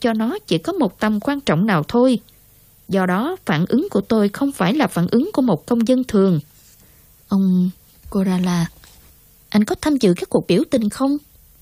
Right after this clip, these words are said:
Nhân chứng, tôi không tham dự biểu tình, nhưng tôi là thủ lĩnh một nhóm sinh viên, và tôi không quên cho biết quan điểm của tôi trong mọi cơ hội. Tôi không đi theo nhóm biểu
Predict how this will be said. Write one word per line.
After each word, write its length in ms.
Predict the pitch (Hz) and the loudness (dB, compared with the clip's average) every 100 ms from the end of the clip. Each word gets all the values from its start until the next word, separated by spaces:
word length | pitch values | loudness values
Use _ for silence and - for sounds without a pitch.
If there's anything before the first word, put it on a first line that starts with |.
| - _ _ - | -20 _ _ -4
Nhân 240 | 190 170 | 0 0
chứng, 240 | 170 180 262 392 _ _ _ - - | 0 -2 -2 -6 _ _ _ -16 0
tôi 260 | 190 190 | 2 2
không 260 | 196 233 220 | 0 -2 -2
tham 180 | 269 269 | -2 -2
dự 160 | 196 | 0
biểu 180 | 185 196 - | 2 0 2
tình, 240 | 220 185 147 _ _ _ _ | 2 2 0 _ _ _ _
nhưng 260 | - 196 190 | -2 0 0
tôi 180 | 185 285 | -2 -4
là 140 | 220 | -4
thủ 220 | 170 185 | -2 -2
lĩnh 340 | 277 262 165 330 | 2 2 2 0
một 200 | 254 - | -2 0
nhóm 140 | 208 381 | -2 0
sinh 240 | - 226 | 0 2
viên, 300 | 220 254 254 - _ _ _ _ | 2 2 2 -2 _ _ _ _
và 100 | 170 | -8
tôi 200 | - 180 | -4 -4
không 300 | 175 226 226 | -2 -2 -2
quên 260 | 220 233 226 | 0 0 2
cho 140 | 247 | 0
biết 320 | 220 294 415 | 0 0 0
quan 220 | - 277 240 | -2 -2 0
điểm 180 | 160 | 0
của 120 | 202 247 - | 0 -4 0
tôi 160 | 226 | 0
trong 180 | 226 285 | 0 -2
mọi 140 | 185 | -2
cơ 200 | 180 285 262 | 0 -2 0
hội. 320 | 160 170 208 - _ _ _ | 0 0 0 -6 _ _ _
Tôi 100 | - 196 | -6 -2
không 180 | 247 240 | 0 0
đi 100 | 247 | 0
theo 180 | 247 233 | 0 2
nhóm 220 | 240 403 | 2 2
biểu 160 | 277 | 2